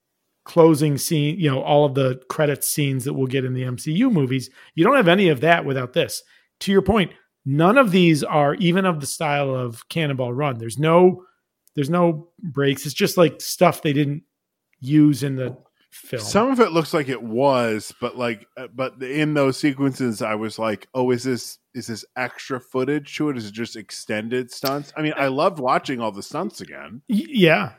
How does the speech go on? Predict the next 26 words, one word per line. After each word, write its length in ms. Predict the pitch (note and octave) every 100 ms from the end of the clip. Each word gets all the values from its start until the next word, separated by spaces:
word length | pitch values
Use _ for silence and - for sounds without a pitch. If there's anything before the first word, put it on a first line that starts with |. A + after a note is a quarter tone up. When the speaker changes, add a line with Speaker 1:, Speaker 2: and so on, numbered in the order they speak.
| -
Speaker 1:
yeah, 300 | D#3 C#3 G#2+ _ _
yeah. 140 | B2+ A#2+
Speaker 2:
I 100 | B2+
didn't 240 | C3 C#3+
like 260 | D3+ C#3+ C3+
that 160 | C3+ B2+
at 160 | B2+ B2
the 140 | C#3+
end 160 | B2+ C3
of 120 | A#2
this, 340 | B2 A#2 - C#3
uh, 220 | B2 A2 G#2+ _ _ _
blooper 340 | C3 E3+ E3+ A#2+
reel, 280 | G#2 A2
and 100 | A2
it 120 | G#2+ G#2+
was 200 | A2+ A2
again, 540 | G2+ B2 B2 A#2 A2+ - _ _ -
uh, 220 | A2+ A2+ - _ -
<laughs> 680 | F#3 - _ _ _ _ -
Bert 240 | D#3 C3+
going, 340 | A#2+ B2 G#2+ F#2+ _ _ _
Speaker 1:
<laughs> 340 | _ _ _ F3+ - - G4 - - D#4+ - C#4
The 280 | D3+ D#3+
okay, 380 | E3 - F#3+ D3+
yeah, 260 | C#3 D3